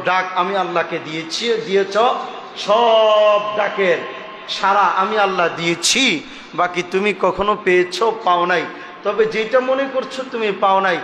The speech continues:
এটা তুমি জান্নাতে পাইবা, পরকালের জন্য আমি আল্লাহ রেখে দিয়েছি।"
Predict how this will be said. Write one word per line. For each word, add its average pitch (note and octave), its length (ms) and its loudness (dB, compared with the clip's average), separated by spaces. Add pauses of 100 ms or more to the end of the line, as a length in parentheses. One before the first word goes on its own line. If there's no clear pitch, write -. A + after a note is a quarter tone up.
(280)
এটা F3+ 280 2
তুমি F3 160 -2
জান্নাতে D#3 520 -2
পাইবা, C3 380 -4 (1700)
পরকালের F3+ 560 0
জন্য A#3 240 -2
আমি A#3+ 180 0
আল্লাহ A#3+ 200 0
রেখে G3+ 240 0
দিয়েছি।" D#3+ 420 -12